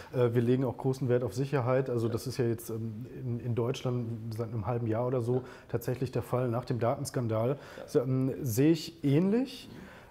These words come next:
Speaker 1: Ähm, ist natürlich die Frage, wie nachhaltig das ist. Aber wie, wie gesagt, das, das, das weiß man nie. Trotzdem komme ich jetzt nochmal, berührt indirekt weiter. Also wir bleiben bei dem Technologiethema.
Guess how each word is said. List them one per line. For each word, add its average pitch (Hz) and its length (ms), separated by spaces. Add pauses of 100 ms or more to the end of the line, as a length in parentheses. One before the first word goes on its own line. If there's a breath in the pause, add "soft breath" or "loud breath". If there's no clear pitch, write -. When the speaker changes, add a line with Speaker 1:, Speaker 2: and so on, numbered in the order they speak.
(180)
Speaker 1:
Ähm, 143 680 (600 loud breath)
ist - 180
natürlich 185 480
die 131 120
Frage, 170 800 (420)
wie 143 180
nachhaltig 135 460
das 110 160
ist. 117 160
Aber 135 320
wie, 147 260
wie 190 80
gesagt, 143 260
das, - 160
das, - 320
das - 200
weiß 135 200
man 139 160
nie. 127 200 (360 loud breath)
Trotzdem 175 600 (200)
komme 156 160
ich 143 60
jetzt 147 160
nochmal, 160 460 (760)
berührt 135 300
indirekt 160 480
weiter. 156 180
Also 127 160
wir 127 80
bleiben 139 260
bei 143 100
dem 143 120
Technologiethema. 143 920